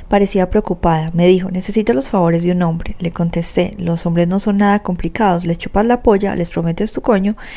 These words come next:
y a cambio te dan una lealtad inquebrantable". "¿Quién era él? A lo mejor deberíamos avisar a la policía". "Nada de policía. Ahora sé bueno y cállate".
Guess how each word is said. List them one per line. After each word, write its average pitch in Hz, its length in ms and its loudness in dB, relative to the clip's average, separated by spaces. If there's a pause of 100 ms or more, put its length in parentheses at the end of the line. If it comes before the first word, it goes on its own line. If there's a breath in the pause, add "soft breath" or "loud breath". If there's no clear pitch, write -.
(320 loud breath)
y - 80 4
a 302 60 4
cambio 233 320 0
te 196 100 -2
dan 165 180 0
una 180 180 0
lealtad 185 520 2
inquebrantable". 165 880 -2 (880 loud breath)
"¿Quién 180 200 2
era 202 320 4
él? 302 140 -2
A 190 80 -2
lo 175 80 0
mejor 175 260 -2
deberíamos 180 500 0
avisar 185 280 0
a 165 60 0
la 170 120 0
policía". 180 540 -2 (640 loud breath)
"Nada 226 220 6
de 269 80 2
policía. 180 580 -2
Ahora 175 320 2
sé 254 140 0
bueno 262 240 2
y 202 60 0
cállate". 165 520 -2